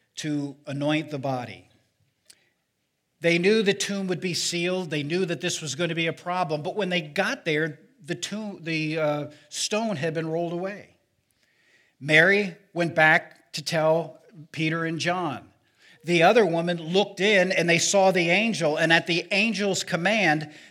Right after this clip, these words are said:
they went to tell the others that Jesus was raised from the dead. Mary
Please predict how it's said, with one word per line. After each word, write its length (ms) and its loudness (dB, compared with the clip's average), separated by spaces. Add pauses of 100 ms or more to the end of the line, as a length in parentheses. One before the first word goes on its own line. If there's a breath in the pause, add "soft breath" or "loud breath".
they 120 2
went 360 4
to 80 -2
tell 300 2
the 140 2
others 420 2 (180 loud breath)
that 200 -2
Jesus 580 -2 (120)
was 220 -6
raised 360 -4
from 180 -8
the 60 -4
dead. 340 -6 (1700)
Mary 640 4